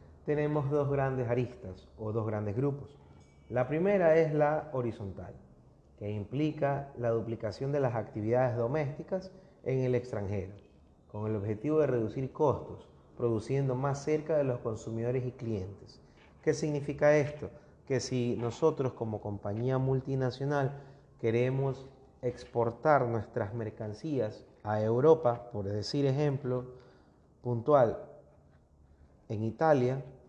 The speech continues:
¿verdad? Y queremos que nuestra pitahaya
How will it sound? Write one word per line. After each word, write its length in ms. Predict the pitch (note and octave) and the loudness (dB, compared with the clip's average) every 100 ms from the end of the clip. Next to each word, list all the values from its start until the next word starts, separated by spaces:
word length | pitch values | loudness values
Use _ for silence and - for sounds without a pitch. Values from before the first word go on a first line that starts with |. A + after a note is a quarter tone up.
| - - _ _ _ _ _ - - | -20 -20 _ _ _ _ _ -20 -8
¿verdad? 460 | G#2+ A2 C#3+ C#3+ - - - | -4 2 2 0 -10 -16 -12
Y 80 | C3+ | -6
queremos 460 | C3+ C3+ C#3+ C#3+ | -2 0 -2 -4
que 160 | - C#3 | -4 -4
nuestra 800 | C3 B2+ A#2+ - - A#2+ A2+ - | -4 -4 -4 -6 -2 0 0 -2
pitahaya 720 | B2+ A#2+ B2 D#3+ C#3 B2+ | -6 -4 0 2 2 0